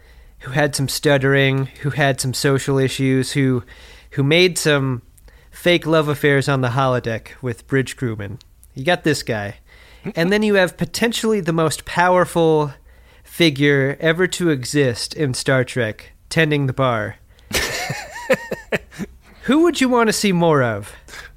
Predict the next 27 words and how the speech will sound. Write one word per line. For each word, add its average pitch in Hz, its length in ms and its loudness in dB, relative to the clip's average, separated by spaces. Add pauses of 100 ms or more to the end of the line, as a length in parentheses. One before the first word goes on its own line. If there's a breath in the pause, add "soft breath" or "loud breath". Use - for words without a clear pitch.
(180)
of 156 180 0
those 160 200 4
two 156 160 0
characters? 127 800 0 (560 soft breath)
So 247 240 2
far, 220 400 4
we've 185 240 -2
gotten, 160 640 0 (1000 soft breath)
Barkley's 214 480 2
only 202 200 4
been 185 140 0
on 180 140 2
the 143 80 2
show 151 260 4
for, 143 240 0
like, 135 260 0
a 139 100 -6
season 156 360 0
and 143 100 0
a 135 60 0
half. 147 420 -2 (240 soft breath)
We've 202 140 -2
gotten 143 240 0
so 151 220 0
much 135 200 -4
Barkley, 117 400 -4
dude. 110 340 -10